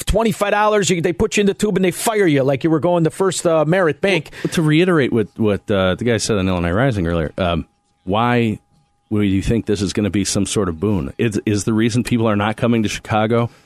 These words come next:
Speaker 2: because they can't get to O'Hare fifteen minutes faster.
Speaker 1: Well, why do you think they're doing an eight,
Speaker 2: It makes no sense.
Speaker 1: eight billion dollar rehab on a terminal that's perfect?
Speaker 2: Because they get paid on it.
Speaker 1: No, they got their cousins that are in the, are in the stuff selling
Speaker 2: They,
Speaker 1: you the
Speaker 2: they,
Speaker 1: food, the hot
Speaker 2: because they
Speaker 1: dog
Speaker 2: can get
Speaker 1: stands.
Speaker 2: paid. Yes.
Speaker 1: And that's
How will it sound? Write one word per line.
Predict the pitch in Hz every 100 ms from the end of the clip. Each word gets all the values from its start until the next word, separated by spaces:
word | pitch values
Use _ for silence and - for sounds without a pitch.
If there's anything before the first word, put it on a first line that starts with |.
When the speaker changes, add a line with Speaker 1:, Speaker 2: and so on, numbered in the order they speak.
| _
Speaker 2:
because | - 107 101 -
they | 101
can't | - 117 107 - _ _ _ _
get | - 110
to | -
O'Hare | 101 95 107 110
fifteen | 110 123 - 120
minutes | 117 120 -
faster. | 117 117 - 143
Speaker 1:
Well, | 139
why | 151
do | 160
you | 156
think | 160 143
they're | 135
doing | 143 135
an | 120 -
eight, | 143 147 -
Speaker 2:
It | 113
makes | 104 117 -
no | 110
sense. | - 127 151
Speaker 1:
eight | 143 - 101
billion | 147 139 139 123
dollar | 117 135 127
rehab | 113 131 131 117 107
on | 110
a |
terminal | - 139 131 117
that's | 107 -
perfect? | - 143 - 143 _ -
Speaker 2:
Because | 120 123 -
they | 117
get | 110
paid | 151 143
on | 101 -
it. | _
Speaker 1:
No, | -
they | 220 147
got | 170
their | 180
cousins | - 254 160 120
that | 135
are | 135 156
in | 156
the, | -
are | 156 160
in | 170
the | 156
stuff | - - 175
selling | - 180 175
Speaker 2:
They, | 165
Speaker 1:
you |
the | 147
Speaker 2:
they, | 120
Speaker 1:
food, | 233
the | 135
hot | 135
Speaker 2:
because | 196
they | 131
Speaker 1:
dog | 104
Speaker 2:
can | 123
get | 123
Speaker 1:
stands. | 180 143 -
Speaker 2:
paid. | _ - - -
Yes. | 135 - - _ -
Speaker 1:
And | 139 127
that's | 156 214 - -